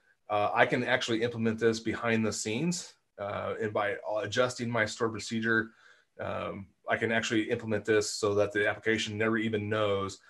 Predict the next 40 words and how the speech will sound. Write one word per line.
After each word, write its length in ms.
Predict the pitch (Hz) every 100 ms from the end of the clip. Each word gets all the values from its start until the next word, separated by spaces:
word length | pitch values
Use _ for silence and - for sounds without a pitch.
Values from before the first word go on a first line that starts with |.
| - _
that 200 | 104 101
I've 260 | 101 98 95
encrypted 400 | 104 107 104 98
the 80 | 90
values. 520 | 90 90 76 85 - _ - _ _ _ _ _ - - - _ _ _ _ _ _ _
So 160 | 127
moving 260 | 127 156 156
on 160 | 147 156
real 120 | 151
quick, 280 | - - - - 107
I've 80 |
got 120 | 113 123
about 200 | 127 -
fifteen 380 | 135 - 127
minutes 420 | 120 131 - - -
and 100 | 117
I 40 |
still 160 | 101 113
got 140 | 104
two 100 | 117
demos 280 | 107 110 110
left. 240 | 110 110 - _ _ _ _ _
You 100 | 123
can 160 | 123 143
use, 440 | 151 165 160 -
uh, 180 | 131 120
encrypt 400 | 147 143 156 151
by 140 | 127
passphrase. 800 | 117 131 135 - 175 180 202 - - - _ _ _ _
Um, 520 | 110 110 107 107 107 110
that 200 | 110 120
is 220 | 127 127 120
another 320 | 123 123 123
option 380 | 117 120 139 123
to 120 | 117
use 300 | 117 120 120
in 100 | 110
terms 220 | 123 113
of 140 | 98
encryption. 520 | 107 104 143 - 180